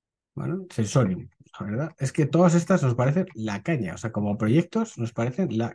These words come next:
caña. Y vemos el gráfico. Este es el gráfico en mexc, como veis, cotiza en mexc, en KuCoin, en Gate punto io, son las principales, pero en total habrá como mucho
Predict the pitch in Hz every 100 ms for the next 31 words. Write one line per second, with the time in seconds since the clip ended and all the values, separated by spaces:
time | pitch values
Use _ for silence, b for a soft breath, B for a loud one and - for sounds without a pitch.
0 | _ 123 101 107 _ _ _ _ _ _
1 | _ _ _ _ _ 135 151 196 185 139
2 | 117 107 113 165 180 143 160 185 175 202
3 | - _ _ _ _ _ _ _ _ _
4 | _ _ - 110 117 - 156 180 113 107
5 | 123 131 117 117 120 123 113 107 104 -
6 | 151 160 156 139 101 143 143 147 147 117
7 | 113 117 117 110 110 139 165 135 104 95
8 | - 104 113 131 147 175 - 90 90 95
9 | 98 107 95 113 104 92 123 - 95